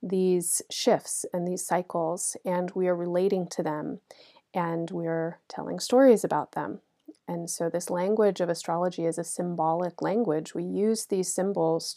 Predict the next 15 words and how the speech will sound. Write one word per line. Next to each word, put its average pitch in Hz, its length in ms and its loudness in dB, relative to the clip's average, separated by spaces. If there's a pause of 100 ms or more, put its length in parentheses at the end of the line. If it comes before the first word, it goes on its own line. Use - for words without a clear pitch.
(100)
to 165 300 -2
organize 180 640 2
our 160 140 -2
experiences. - 1000 -6 (920)
And 170 440 -2 (160)
many 202 540 4
wise 180 460 4
people 165 600 0
over 170 540 2 (220)
millennia 190 800 2
have 175 480 -2
recorded 196 580 4
their 175 220 4
experiences, 170 1120 -2 (380)
uh, 175 160 -4